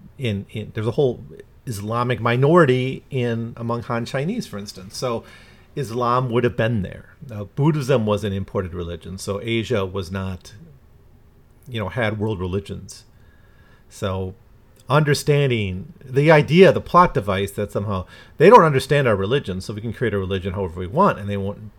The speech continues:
know if it's made up or not, is bunk. Obviously, they would have known this is a made-up religion. It's preposterous.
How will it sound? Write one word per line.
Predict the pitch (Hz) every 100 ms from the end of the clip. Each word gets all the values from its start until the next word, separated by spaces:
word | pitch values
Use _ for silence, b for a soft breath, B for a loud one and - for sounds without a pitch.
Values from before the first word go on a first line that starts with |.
| -
know | 101 98
if | 90
it's | - - - - - -
made | 101 98
up | 120 -
or | 90
not, | 82 87 98
is | 156 139 - - - - -
bunk. | 190 85 - - -
Obviously, | 131 190 208 185
they | 139
would | 131 135
have | 113
known | 98 101
this | 92
is | 117
a | 98
made-up | 90 87 98
religion. | 170 233 277 113 82 - - _ 165
It's | 160 -
preposterous. | - 196 - 294 - - - -